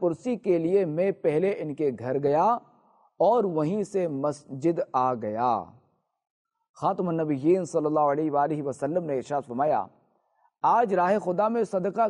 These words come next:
کس نے دیا ہے؟" تو فاروق اعظم رضی اللہ تعالیٰ عنہ نے عرض کی، "یا رسول اللہ صلی اللہ علیہ وآلہ وسلم، نماز فجر کی ادائیگی کے بعد سے اب تک ہم آپ کی بارگاہ میں موجود ہیں،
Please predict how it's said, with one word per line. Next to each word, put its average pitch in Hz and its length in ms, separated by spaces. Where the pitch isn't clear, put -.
کس 202 180
نے 262 120
دیا 147 260
ہے؟" 101 200
تو 147 60
فاروق 165 340
اعظم 170 320
رضی 156 140
اللہ 156 340
تعالیٰ 143 280
عنہ 156 160
نے 139 80
عرض 147 220
کی، 113 220
"یا 151 160
رسول 139 260
اللہ 147 260
صلی 147 200
اللہ 147 140
علیہ 139 380
وآلہ 123 380
وسلم، 127 460
نماز 202 420
فجر 208 260
کی 196 140
ادائیگی 208 400
کے 190 140
بعد 190 220
سے 202 300
اب 202 200
تک 180 220
ہم 196 160
آپ 180 300
کی 185 80
بارگاہ 147 340
میں 165 120
موجود 143 360
ہیں، 117 160